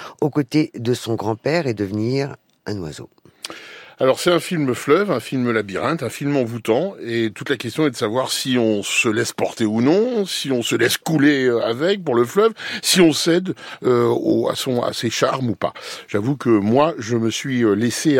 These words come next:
Speaker 2: absolument entraîner. Euh, le pape du nouveau cinéma argentin, parce que c'est, disons, comme ça, <clears throat> on peut le résumer ainsi, pardon, nous propose un nouveau voyage en, en trois volets, euh, en se permettant de dire des choses très fortes sur, euh, la,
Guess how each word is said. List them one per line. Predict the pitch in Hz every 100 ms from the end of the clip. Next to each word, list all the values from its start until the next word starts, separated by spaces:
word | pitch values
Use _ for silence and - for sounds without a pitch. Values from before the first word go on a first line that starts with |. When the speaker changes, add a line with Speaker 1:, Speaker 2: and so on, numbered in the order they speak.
| 113
Speaker 2:
absolument | - - 156 143 127 131
entraîner. | 117 - 113 143 233 - - - -
Euh, | 135 123
le | 123
pape | 117 - 208 165
du | 143 147
nouveau | 139 127
cinéma | 131 135 113 110
argentin, | 104 117 104 -
parce | -
que | -
c'est, | 98 101
disons, | 101 101 117 101
comme | 104 92
ça, | 165 -
<clears throat> | - - - 208 - 151 - _ _ _ _ -
on | 113
peut | 113
le | 107
résumer | 110 110 101
ainsi, | 98 -
pardon, | 131 120 143
nous | 139
propose | 131 170 180 190 123 - - -
un | - 151
nouveau | 156 143 160
voyage | 131 131 127 117 113
en, | 110
en | 107 98 101
trois | - 131
volets, | 110 120 170 240 - - -
euh, | 127 120 113
en | 110 110 120
se | 117 - 127 110 92 90
permettant | 127 120 113 - 131
de | 113
dire | 104 127 131
des | 110
choses | - 127
très | - 120
fortes | - 127 110 -
sur, | - 117 110
euh, | 104 101 98 98 104 98
la, | 101 98